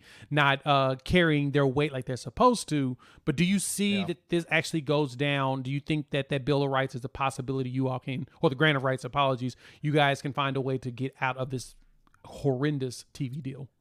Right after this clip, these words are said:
Speaker 1: <laughs>
Speaker 2: Yeah, so there was a deadline that was just passed, what, uh, b-, a day and a week ago, if this comes out on Wednesday,
Speaker 1: Mm-hmm.
Speaker 2: uh, on August fifteenth, and Florida State needed to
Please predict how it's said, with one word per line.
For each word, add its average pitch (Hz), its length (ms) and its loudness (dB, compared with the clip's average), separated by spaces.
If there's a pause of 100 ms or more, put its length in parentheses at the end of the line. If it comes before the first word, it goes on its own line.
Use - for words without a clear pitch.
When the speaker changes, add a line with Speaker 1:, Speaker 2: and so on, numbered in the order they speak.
(100)
Speaker 1:
<laughs> - 180 -20 (1080)
Speaker 2:
Yeah, 143 200 6
so 151 160 -2
there 180 100 2
was 185 100 2
a 151 80 6
deadline 131 520 2
that 120 100 -2
was 104 120 -6
just 123 260 -6
passed, 110 380 -4
what, 98 220 -8 (160)
uh, 110 300 -10
b-, 101 360 -18 (200)
a 113 60 -14
day 113 260 -8
and 107 80 -8
a 104 40 -8
week 107 200 -10
ago, 98 220 -8
if 95 100 -12
this 98 100 -10
comes 101 200 -12
out 92 100 -8
on 95 100 -10
Wednesday, 98 380 -10
Speaker 1:
Mm-hmm. 139 380 0
Speaker 2:
uh, 110 180 -4
on 143 380 2
August 143 320 2
fifteenth, 139 420 -4
and 127 160 -8
Florida 143 240 0
State 135 320 -2
needed 131 680 -4 (340)
to 127 500 -2